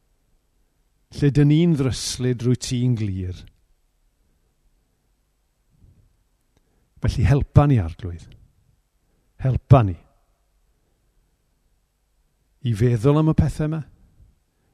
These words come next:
i roi'r pethau yma ar waith yn ein bywydau ni, er mwyn adeiladu dy deyrnas di, er mwyn ymestyn dy deyrnas di yn ein plith ni, yn ein tref ni, yn ein pentre ni,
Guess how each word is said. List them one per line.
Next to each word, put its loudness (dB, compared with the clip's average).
i 4
roi'r 4
pethau 2
yma -2
ar -2
waith -4
yn 2
ein 2
bywydau 0
ni, -10
er 2
mwyn 2
adeiladu -6
dy -4
deyrnas -8
di, -18
er -2
mwyn 4
ymestyn -4
dy -2
deyrnas -6
di -10
yn -12
ein -12
plith -6
ni, 0
yn -14
ein -18
tref -2
ni, -4
yn -8
ein -8
pentre -2
ni, -2